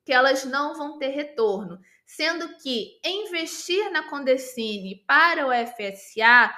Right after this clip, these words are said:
automaticamente você já vai ter o retorno desses três por cento que você vai ter que pagar, porque é dentro dessa dinâmica que eu expliquei um pouco antes aqui no episódio.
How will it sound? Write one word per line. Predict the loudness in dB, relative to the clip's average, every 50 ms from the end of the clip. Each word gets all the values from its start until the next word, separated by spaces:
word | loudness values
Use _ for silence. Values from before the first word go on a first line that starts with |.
| -14 -20 -20 _ _ _ _
automaticamente | 4 4 4 4 2 -2 -6 -4 0 0 0 0 -2 -6 -8 -8 -8 -4 -4 -4 -4 -6 -10 -8
você | -8 -8 -8 -6 -10 -8
já | -6 -6 -6
vai | -4 -2 -4 -4 -4 -6
ter | -4 0 2 2
o | 2
retorno | 0 -4 -6 -8 -8 -4 0 2 2 2 2 0 -2 -8 -10 -12 _ _ _ _ _ _ -4
desses | 0 0 0 0 0 -4 -6 -12 -12 -8
três | -6 -4 -4 -4 -6 -8
por | -14 -16 -16 -16
cento | -14 -12 -12 -12 -12 -12 -16 -20
que | _ _ -14
você | -12 -12 -12 -12 -8 -8 -8
vai | -6 -6 -8 -8
ter | -8 -10
que | -12 -12 _ _
pagar, | -4 -4 0 0 0 0 0 -2 -8 -14 -20 _ _ _ _ _
porque | _ -8 -8 -8 -8 0 6 6 6 6 6 0 -10 -16 _ _ _ _
é | 0 4 6 6 4 4 2 -4 -14 -16 -20 _ _ -18
dentro | -12 -8 -4 -2 -2 -2 -2 -4 -8 -8 -8 -8
dessa | -6 -4 -2 0 0 0 0 -2 -8 -10
dinâmica | -10 -8 -10 -8 -6 -4 -2 -2 -2 -4 -6 -6 -6 -8 -10
que | -10 -10 -4 -2
eu | -2 -2 -2
expliquei | -4 -8 -12 _ -14 -14 -12 _ -4 -2 -2 -2 -2 -4 -10 _ _ _ _ _
um | _ -6 -6 -6
pouco | -6 -4 -6 -6 -4 -4 -4 -2
antes | -2 -2 -2 -4 -4 -6 -8 -6 -4
aqui | -4 -6 -6 -10 -14 -12
no | -8 -4 -2
episódio. | -2 -2 -2 -6 -4 -2 0 4 4 6 4 4 0 -2 -10 -14